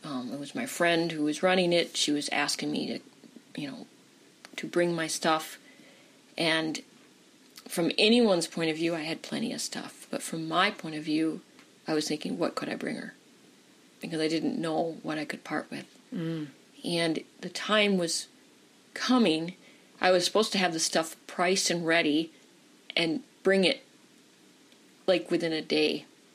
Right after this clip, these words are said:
Speaker 1: day or two. And I was starting to have panic attacks 'cause I was realizing, "I'm not gonna bring her anything. I don't wanna let go of any of this. How am I gonna do this?" And so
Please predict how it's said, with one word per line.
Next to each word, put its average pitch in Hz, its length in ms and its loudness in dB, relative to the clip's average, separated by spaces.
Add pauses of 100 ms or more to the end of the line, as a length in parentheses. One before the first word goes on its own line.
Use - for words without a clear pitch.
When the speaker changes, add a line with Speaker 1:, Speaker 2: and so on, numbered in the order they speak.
(160)
Speaker 1:
day 170 160 4
or 156 80 0
two. - 300 -6 (640)
And 170 280 4
I 175 140 4
was 180 120 4
starting 170 260 2
to 156 60 -8
have 151 180 -6
panic 160 360 -6
attacks 156 400 -8
'cause - 160 -8
I 147 80 -4
was 147 160 -6
realizing, 160 600 -6 (1800)
"I'm 302 140 6
not 587 160 6
gonna 160 140 2
bring 180 180 6
her 226 100 6
anything. 480 560 4
I 208 100 6
don't 254 100 8
wanna 269 220 6
let 302 200 4
go 302 180 6
of 277 100 6
any 466 300 6
of 208 80 4
this. - 240 0
How 285 220 4
am 349 80 4
I 339 60 4
gonna 320 160 6
do 339 260 8
this?" - 400 0 (720)
And 220 180 6
so 226 440 4